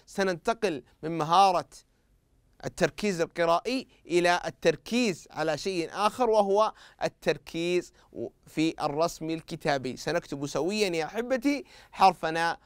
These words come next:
وضيفنا حرف د. إذن يا أحبتي بارك الله فيكم أحضروا أقلامكم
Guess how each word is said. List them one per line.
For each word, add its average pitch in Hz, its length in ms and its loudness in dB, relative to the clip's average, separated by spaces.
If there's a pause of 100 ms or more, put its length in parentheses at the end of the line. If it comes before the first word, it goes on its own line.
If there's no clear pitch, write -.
(100)
وضيفنا 147 640 -4
حرف 151 300 -4 (220)
د. 139 240 0 (200)
إذن 151 220 0
يا 139 80 -6
أحبتي 156 380 -6
بارك 151 340 0
الله 135 140 -2
فيكم 185 400 2 (360)
أحضروا 160 420 -2
أقلامكم 196 720 0